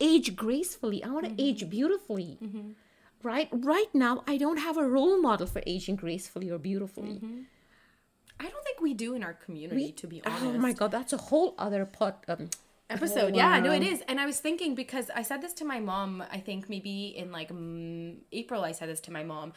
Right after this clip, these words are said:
Speaker 2: So my family is really funny, right? My, I have, uh, my dad has, like, six siblings, so there's seven of them in total.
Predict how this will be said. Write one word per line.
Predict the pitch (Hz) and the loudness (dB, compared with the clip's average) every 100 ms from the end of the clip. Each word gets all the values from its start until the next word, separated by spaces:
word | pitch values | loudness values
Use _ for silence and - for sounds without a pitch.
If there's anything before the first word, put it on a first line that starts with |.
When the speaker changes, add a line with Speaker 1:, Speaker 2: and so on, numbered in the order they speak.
| - - | -18 -10
Speaker 2:
So | 269 | -8
my | 277 285 | -6 -4
family | 226 208 285 294 | -2 -2 -4 -4
is | 220 | -4
really | 180 185 | -6 -6
funny, | 165 151 143 | -8 -8 -6
right? | 165 - 190 | -8 -8 -6
My, | 175 175 170 170 | -4 -4 -6 -8
I | 175 | -8
have, | 180 214 - | -6 -8 -8
uh, | 180 170 165 160 - - - | -8 -6 -4 -8 -12 -20 -16
my | 180 180 | -8 -6
dad | 170 170 170 | -2 -4 -2
has, | 175 165 165 | -6 -6 -10
like, | 160 | -8
six | - 196 190 - | -6 -6 -4 -4
siblings, | 180 185 233 156 | -4 -4 -4 -4
so | 202 | -4
there's | 175 165 | -6 -6
seven | 175 175 170 | -6 -6 -8
of | 165 | -8
them | 160 | -10
in | |
total. | 160 165 180 269 | -10 -6 -4 -4